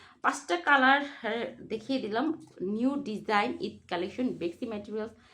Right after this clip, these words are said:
হাজার পঞ্চাশ। আপনারা যেটাই নেন, পাঁচটা নেন, দশটা নেন, আপনার সেম প্রাইস,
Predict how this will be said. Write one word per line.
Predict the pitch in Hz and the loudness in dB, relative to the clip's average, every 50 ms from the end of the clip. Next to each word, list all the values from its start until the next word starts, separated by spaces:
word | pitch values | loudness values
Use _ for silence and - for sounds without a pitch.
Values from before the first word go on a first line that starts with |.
| _ _ | _ _
হাজার | - 269 294 294 359 359 349 - | 2 2 4 6 4 4 2 0
পঞ্চাশ। | 339 339 320 320 - 339 339 339 339 - - | -2 -2 -2 0 0 2 2 2 0 -4 -6
আপনারা | - 170 - - 202 202 202 | -8 -8 -6 -6 -6 -6 -6
যেটাই | 196 - 247 254 254 262 269 277 285 | -6 -4 -4 -4 -2 -4 -4 -2 -2
নেন, | 277 240 226 247 | -2 -2 -2 -4
পাঁচটা | 247 - 208 208 - - - 214 | -6 -6 -6 -8 -8 -10 -12 -10
নেন, | 220 226 233 226 | -10 -8 -8 -8
দশটা | 190 - - - - 208 | -8 -10 -10 -10 -10 -10
নেন, | 202 214 226 269 285 - - - - - - - - | -6 -6 -6 -6 -6 -10 -14 -20 -20 -20 -20 -10 -8
আপনার | - - - 226 240 | -6 -6 -4 -4 -6
সেম | 247 - - 294 339 349 349 339 | -6 -4 2 6 8 8 8 8
প্রাইস, | 285 262 262 269 | 8 4 2 0